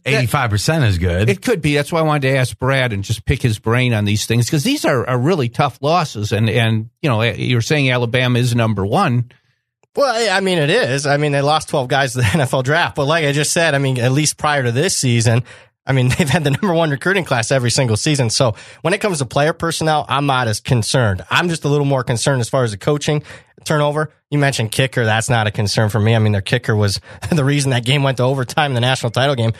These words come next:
Speaker 3: was poor kicker. Now they lost a four-year starting punter.
Speaker 1: The punter was really good. The Packers actually
Speaker 3: It
Speaker 1: drafted
Speaker 3: is, but
Speaker 1: him.
Speaker 3: I mean, what's the value of a punter? I, I mean, even if he's the best punter in, in the country, what,
Speaker 1: Especially for
Speaker 3: a quarter
Speaker 1: Alabama.
Speaker 3: of a point?
Speaker 1: <laughs> Yeah.
Speaker 3: Still,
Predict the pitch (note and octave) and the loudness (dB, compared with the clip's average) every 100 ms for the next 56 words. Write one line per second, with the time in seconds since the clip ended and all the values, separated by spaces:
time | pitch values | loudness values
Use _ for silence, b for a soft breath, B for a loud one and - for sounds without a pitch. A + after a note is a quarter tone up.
0 | B B A#2 - C3+ G#2+ C3+ - A#2 A#2 | B B -2 0 -2 0 -2 0 2 2
1 | A#2 A#2+ B2+ A#2 A2 C#3 C3 A2 C3+ B2 | 2 2 0 -2 -2 0 2 0 0 0
2 | G#2 - C#3+ C#3+ A2 - - G3+ B3 B2 | 0 0 0 2 0 -2 0 0 2 0
3 | - C3+ B2 B2 F#3 A2+ D3+ C#3+ - C3 | 0 0 0 0 0 0 0 0 0 0
4 | C#3 - B2 A#2+ B2 B2+ F3+ F3+ D3+ D3 | 0 0 -2 -2 0 0 2 0 0 0
5 | C3+ C3+ D3 D3 D#3 - D3 C3+ C3+ C#3 | 0 0 0 0 0 -2 -2 0 0 0
6 | A#2 G#2+ - C3+ A2+ F#2 G#2 A2 G#2+ A#2 | -2 -2 2 4 2 0 0 0 2 2
7 | A#2+ C3 C3+ B2 B2 A2+ A2 B2 B2 - | 2 2 2 0 0 0 2 2 0 -2
8 | C#3 C3+ B2 A#2 A#2+ B2 A#2 - C3 D3 | -2 0 2 2 0 0 0 0 -2 0
9 | - G2+ G#2 C3+ - B2+ A#2 A#2+ A2+ A2+ | -2 0 2 0 0 -2 0 -2 0 0
10 | A2+ F3+ E3 A#2+ A#2+ C3+ D3+ F3 - - | 0 0 0 -2 -2 0 2 0 -4 -16
11 | B B B - A2 A2 - - | B B B -4 0 2 0 2